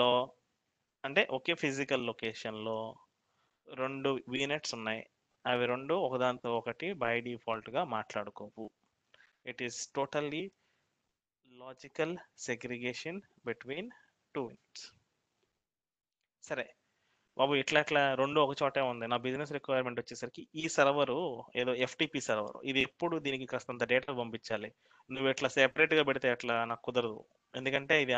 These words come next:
అప్లికేషన్ హార్డ్ కోడెడ్ ఫంక్షనాలిటీ. మీరు ఇట్లా సెప్-, సెగ్రిగేట్ చేసి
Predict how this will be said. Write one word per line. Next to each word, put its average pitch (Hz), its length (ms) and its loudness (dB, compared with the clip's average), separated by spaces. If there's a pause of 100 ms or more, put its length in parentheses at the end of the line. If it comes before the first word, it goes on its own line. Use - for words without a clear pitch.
(120)
అప్లికేషన్ 147 540 -4
హార్డ్ 131 260 2
కోడెడ్ 127 280 -2
ఫంక్షనాలిటీ. 117 580 -2 (520)
మీరు 123 180 0
ఇట్లా 117 160 -4 (120)
సెప్-, 127 180 0 (160)
సెగ్రిగేట్ 147 460 6
చేసి 135 160 0